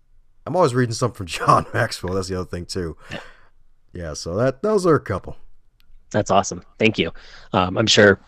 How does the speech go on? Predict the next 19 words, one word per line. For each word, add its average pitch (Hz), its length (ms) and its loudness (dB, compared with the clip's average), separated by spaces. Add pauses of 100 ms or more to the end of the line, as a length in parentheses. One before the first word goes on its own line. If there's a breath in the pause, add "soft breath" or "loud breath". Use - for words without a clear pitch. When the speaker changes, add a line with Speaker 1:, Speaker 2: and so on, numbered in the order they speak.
Speaker 2:
both 107 220 8
our 98 120 8
listeners 110 340 4
and 170 140 12
myself, 120 380 10
I'm, 104 220 4
I'm 117 100 0
gonna 98 140 0
check - 240 -2
out, 92 260 0
uh, 95 300 6
a - 80 -2
few 104 220 2
of 92 100 2
those 92 240 0
also. 92 460 0 (420 loud breath)
Um, 117 240 10
and 170 100 10
then 175 160 10